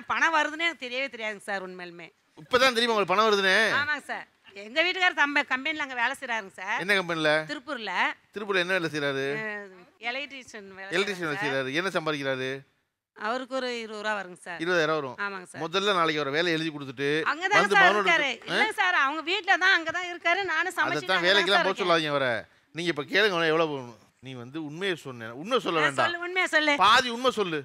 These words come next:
Speaker 1: உண்மை, அதையே சொல்லணும். இவ்வளவு
Speaker 2: பாதி உண்மை
Speaker 1: வருமானம்
Speaker 2: சொல்லு.
Speaker 1: சொல்லல. சத்தியமா எனக்கு தெரியாதுங்க
Speaker 2: இப்ப
Speaker 1: சார்.
Speaker 2: அம்மா, நீங்க எவ்வளவு மாசம் எவ்வளவு சம்பளம் வாங்குறீங்க?
Speaker 1: எனக்கு ஆறு ரூபா வருதுங்க சார்.
Speaker 2: ஆறு, ஏழாயிரம் ரூபா வரும்.
Speaker 1: ஆமாங்க சார்.
Speaker 2: அதிகபட்சம்.
Speaker 1: ஆமாங்க சார், அவ்வளவுதான்.
Speaker 2: ஐயாவுக்கு ஒரு இருபதாயிரம் ரூபா வரும்.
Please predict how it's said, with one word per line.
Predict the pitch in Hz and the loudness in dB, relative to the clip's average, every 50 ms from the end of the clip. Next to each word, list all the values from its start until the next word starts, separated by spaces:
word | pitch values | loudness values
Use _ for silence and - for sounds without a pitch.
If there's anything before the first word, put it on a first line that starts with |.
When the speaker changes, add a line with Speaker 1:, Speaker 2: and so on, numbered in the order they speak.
| - _ | -8 _
Speaker 1:
உண்மை, | - 269 320 349 349 339 | -6 -4 -2 2 4 6
அதையே | 320 320 294 285 311 349 359 403 | 6 8 6 6 6 6 6 4
சொல்லணும். | 403 - 359 339 330 320 311 | 6 4 2 2 2 2 2
இவ்வளவு | 285 302 302 285 | 4 6 6 6
Speaker 2:
பாதி | 285 311 | 6 6
உண்மை | 330 - 381 | 6 6 6
Speaker 1:
வருமானம் | 381 381 359 415 | 6 6 6 4
Speaker 2:
சொல்லு. | - - - 277 | 2 2 0 0
Speaker 1:
சொல்லல. | 277 - - | -2 -2 -2
சத்தியமா | 262 - - 302 311 339 349 | -4 -4 -2 -2 0 0 0
எனக்கு | 330 269 - 233 | -2 -2 -6 -8
தெரியாதுங்க | 226 247 262 262 247 262 | -6 -6 -6 -6 -6 -2
Speaker 2:
இப்ப | 262 220 | 2 4
Speaker 1:
சார். | 185 175 170 | 4 4 4
Speaker 2:
அம்மா, | 180 202 | 2 -2
நீங்க | 196 190 190 196 190 190 | -2 -2 -2 0 0 2
எவ்வளவு | 208 214 196 | 2 2 4
மாசம் | 180 185 196 - 196 | 4 2 2 2 0
எவ்வளவு | 170 165 160 160 151 | -2 0 0 0 -2
சம்பளம் | - 147 151 156 151 147 143 | -2 -4 -2 -2 -2 -2 -2
வாங்குறீங்க? | 139 135 123 123 120 247 | -4 -4 -6 -6 -6 -6
Speaker 1:
எனக்கு | 262 262 262 254 254 247 | -6 -6 -6 -6 -6 -4
ஆறு | - 226 240 240 | -2 -2 -2 -2
ரூபா | 240 233 254 254 247 | -2 -2 -2 -2 -2
வருதுங்க | 233 214 220 208 - | -2 -6 -12 -18 -14
சார். | - 220 208 | -8 -4 -2
Speaker 2:
ஆறு, | 160 160 165 165 165 | 0 0 0 0 0
ஏழாயிரம் | 160 170 170 175 165 156 160 | 0 2 4 4 4 4 4
ரூபா | 185 | 4
வரும். | 185 175 175 185 - | 2 2 0 -2 -2
Speaker 1:
ஆமாங்க | 233 247 247 226 214 202 | 0 0 0 -2 -4 -4
சார். | - 156 160 | -2 0 0
Speaker 2:
அதிகபட்சம். | 165 160 151 147 - 160 165 - | 0 -2 -2 -4 -4 -6 -6 -4
Speaker 1:
ஆமாங்க | - 220 226 220 214 190 - | -6 -6 -6 -6 -8 -10 -10
சார், | - 190 | -6 -2
அவ்வளவுதான். | 196 202 | -2 0
Speaker 2:
ஐயாவுக்கு | 208 214 208 202 190 180 170 | 2 4 4 4 4 2 0
ஒரு | 170 156 | -4 -4
இருபதாயிரம் | 156 151 160 156 151 147 156 160 | -4 -2 0 2 2 2 2 2
ரூபா | 151 143 | 0 -2
வரும். | 143 135 | -4 -8